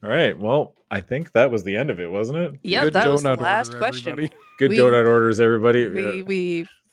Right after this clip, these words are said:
Speaker 2: figured out the order of donuts.
Speaker 1: Yeah.
Speaker 2: Uh, we figured out some extra food opinions just for, just for fun.
Speaker 1: Yeah.
Speaker 2: So, uh, none of you asked questions about that, but
Speaker 1: Sometimes
Speaker 2: you're
Speaker 1: you just get
Speaker 2: welcome.
Speaker 1: stuff, even when you don't ask for it.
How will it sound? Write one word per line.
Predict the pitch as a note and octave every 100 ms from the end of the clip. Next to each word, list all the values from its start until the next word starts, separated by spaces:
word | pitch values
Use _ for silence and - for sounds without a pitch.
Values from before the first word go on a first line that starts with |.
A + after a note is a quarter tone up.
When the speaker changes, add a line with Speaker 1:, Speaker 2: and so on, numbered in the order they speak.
| _
Speaker 2:
figured | _ C4 C4 C4+ B3
out | A#3
the | A#3
order | G#3+ A3 A3
of | G#3+
donuts. | G#3 G#3 A#3 C4+ - - - _ -
Speaker 1:
Yeah. | G3+ F3+ E3+
Speaker 2:
Uh, |
we | F#3+
figured | - A3+ A3
out | G#3+ G#3
some | - G3
extra | F3 F#3+ - A3
food | - A3 A#3
opinions | G#3 G#3+ G3 F#3 F3+
just | - F#3+ F#3+ -
for, | F#3 E3+ E3 D3+
just | - G#3
for | -
fun. | - A3 G3 G#3 - _ _
Speaker 1:
Yeah. | F3+
Speaker 2:
So, | E3+ E3 D#3 D#3 _ _ -
uh, | D#3+ D#3+
none | F#3+ G#3+
of | G#3+
you | G#3+
asked | G3+ G#3 -
questions | - F3 - F#3+
about | F3 F#3 F3 -
that, | G3 A3 G#3+
but | E3+ - _ - - _ _ _ _ _ _ _ _ _
Speaker 1:
Sometimes | - -
Speaker 2:
you're | G#3
Speaker 1:
you | F#3+
just | F#3+ F#3+
get | -
Speaker 2:
welcome. | F#3 G3+
Speaker 1:
stuff, | E3+ E3+ - -
even | F#2+ F#2
when | F#2
you | F2
don't | F2+ F2
ask | F2 -
for | - G1+
it. | A1+